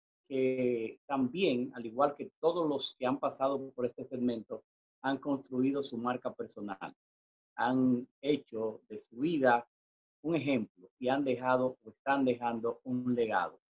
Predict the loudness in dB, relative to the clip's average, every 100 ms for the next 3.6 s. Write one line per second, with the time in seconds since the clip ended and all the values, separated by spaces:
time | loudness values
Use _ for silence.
0 | _ _ -6 -2 4 6 8 8 10 10
1 | 10 8 4 0 -2 4 4 6 4 8
2 | 10 10 8 6 4 6 6 6 6 6
3 | 4 4 6 6 4